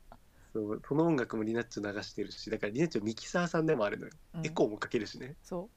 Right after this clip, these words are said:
Speaker 2: う。エコーかけない。そうって言っちゃった。<laughs> 問題ないガビだって。
Speaker 1: うん。
Speaker 2: じゃあいいガビ。
Speaker 1: じゃあ全然ありだな。そのリナッチョがだからチャット読むので、問題なければ、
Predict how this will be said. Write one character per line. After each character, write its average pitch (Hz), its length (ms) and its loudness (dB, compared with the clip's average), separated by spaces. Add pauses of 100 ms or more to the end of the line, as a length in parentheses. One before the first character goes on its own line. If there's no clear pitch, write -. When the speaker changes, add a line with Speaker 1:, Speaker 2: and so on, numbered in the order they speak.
(560)
Speaker 2:
う。 285 40 2
エ 302 40 6
コ 294 140 8
ー 208 60 6
か 214 60 6
け 185 80 4
な 156 160 2
い。 - 100 -12 (160)
そ 285 200 4
う - 20 0
っ - 20 0
て - 120 4
言 - 100 6
っ - 20 -14
ち - 60 -16 (720)
ゃ - 20 6
っ - 60 2
た。 254 160 -4
<laughs> - 80 -20 (1080)
問 254 180 4
題 320 120 10
な 320 120 10
い 269 60 6
ガ 208 80 8
ビ 180 80 4
だ 156 80 2
っ - 20 0
て。 - 260 -4 (1080)
Speaker 1:
う 139 100 4
ん。 208 340 0 (1700)
Speaker 2:
じ - 120 -2
ゃ 220 40 2
あ - 20 2
い 202 120 2
い 175 40 0
ガ 165 80 0
ビ。 - 80 -10
Speaker 1:
じ 165 80 6
ゃ 208 40 6
あ - 20 0
全 120 180 -2
然 107 140 4
あ 117 40 6
り 117 120 4
だ 95 100 -2
な。 95 100 -6
そ 113 120 -4
の 107 100 4
リ 139 140 4
ナ 220 60 6
ッ 220 40 2
チ - 140 -8
ョ 127 40 2
が 117 60 6
だ 113 80 4
か - 120 -4
ら 95 100 -2
チ - 100 -2
ャ 104 40 0
ッ - 20 -4 (100)
ト - 80 0
読 113 160 4
む 107 140 0
の 98 120 -2
で、 113 380 2 (220)
問 123 200 2
題 123 140 2
な 127 120 2
け 139 120 0
れ 104 140 4
ば、 107 340 2